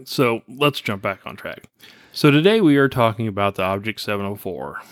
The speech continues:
and it's a very unknown tank in many, uh, tank historian circles because only one was completed,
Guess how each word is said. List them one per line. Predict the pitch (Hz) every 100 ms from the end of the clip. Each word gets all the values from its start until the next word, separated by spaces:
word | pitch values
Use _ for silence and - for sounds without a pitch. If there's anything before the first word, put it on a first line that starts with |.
| -
and | - 120 107 101 98 98 101 -
it's | 190 -
a | 208
very | 175 196 196 156
unknown | 147 127 120 120 117
tank | - 104 101 98
in | 95 104 123
many, | 147 147 117 95 95 _ -
uh, | 107 95 95
tank | - 113 -
historian | 98 - 107 98
circles | 90 95 95 67 50 - _ - - - -
because | 120 113 113
only | 180 147
one | 120 214 160 120
was | 117 113
completed, | - 104 - 107 113 123